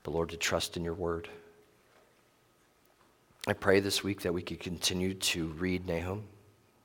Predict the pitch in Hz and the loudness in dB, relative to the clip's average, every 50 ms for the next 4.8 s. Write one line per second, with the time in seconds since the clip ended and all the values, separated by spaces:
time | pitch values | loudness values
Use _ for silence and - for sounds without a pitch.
0 | _ - 92 87 85 85 80 78 - - - 82 85 - - 98 98 95 87 80 | _ -4 -2 -2 -2 -2 -6 -8 -8 -10 -8 -2 0 2 4 4 4 2 2 0
1 | 78 85 90 92 98 98 101 - - - - - - - - - - - - 78 | 0 2 2 4 2 2 0 -4 -12 -12 -12 -14 -14 -10 -8 -8 -4 0 2 2
2 | 78 - - - - - - - - - - - - - _ _ _ _ _ _ | 2 0 -2 -10 -12 -8 -6 -6 -6 -6 -6 -10 -18 -20 _ _ _ _ _ _
3 | _ _ _ _ _ _ _ _ _ _ _ - _ _ _ - 87 82 - - | _ _ _ _ _ _ _ _ _ _ _ -20 _ _ _ -4 -2 -2 -2 -2
4 | 80 78 - - - 92 92 95 92 - - 87 95 90 78 73 | -2 -2 -2 0 0 0 0 2 0 0 2 2 2 2 0 -2